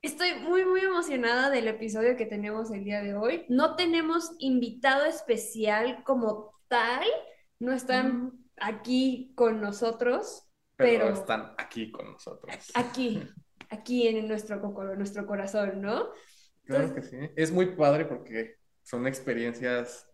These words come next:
Speaker 2: muy diferentes a lo que hemos estado escuchando estos últimos episodios. Entonces, pues sí es como emocionante tener este, este podcast en, con estas experiencias.
Speaker 1: I know. Es, es muy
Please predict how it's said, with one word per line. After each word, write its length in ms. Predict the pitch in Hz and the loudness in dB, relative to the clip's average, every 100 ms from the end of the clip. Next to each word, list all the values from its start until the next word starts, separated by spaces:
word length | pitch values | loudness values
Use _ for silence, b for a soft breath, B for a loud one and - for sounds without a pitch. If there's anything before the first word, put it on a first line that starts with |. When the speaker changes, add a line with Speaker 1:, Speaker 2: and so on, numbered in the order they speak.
| _ | _
Speaker 2:
muy 280 | 165 175 190 | 0 4 4
diferentes 720 | 196 196 139 135 131 185 262 | 4 2 4 2 2 -2 -2
a 60 | 147 | -2
lo 160 | 131 | -4
que 80 | 127 | -4
hemos 160 | 131 127 | -4 -2
estado 180 | 120 120 | 0 0
escuchando 480 | - - 117 117 | -2 -8 -6 -6
estos 240 | 120 120 120 | -6 -10 -12
últimos 420 | 110 117 113 110 | -12 -8 -8 -8
episodios. 540 | 107 - - 113 139 110 | -12 -12 -8 -4 -4 -8
Entonces, 540 | 107 113 110 127 135 - _ _ _ _ | -8 -8 -6 -8 -8 -14 _ _ _ _
pues 160 | 135 131 | -4 0
sí 100 | 135 | 0
es 80 | 143 | 2
como 480 | 151 143 120 - - | 2 2 0 -4 -2
emocionante 760 | 143 143 127 139 127 131 135 151 | 2 4 4 2 2 2 2 -2
tener 280 | 131 123 | -2 0
este, 540 | 123 - 131 120 123 - _ _ | 0 -2 -4 -2 -4 -16 _ _
este 240 | - - 135 | -12 -10 -8
podcast 680 | - 120 - 139 185 - | -2 -2 -2 -4 -4 -4
en, 300 | 120 110 - _ | -8 -10 -14 _
con 160 | 117 110 | -8 -6
estas 240 | - 120 | -6 -8
experiencias. 800 | 117 - 104 104 104 - - - | -8 -10 -10 -10 -14 -18 -20 -10
Speaker 1:
I 200 | 226 233 | -4 -2
know. 480 | 226 220 220 214 - _ | -2 0 -2 -4 -14 _
Es, 260 | 277 311 - - | -6 -6 -6 -6
es 160 | 330 | 0
muy 160 | 349 | 2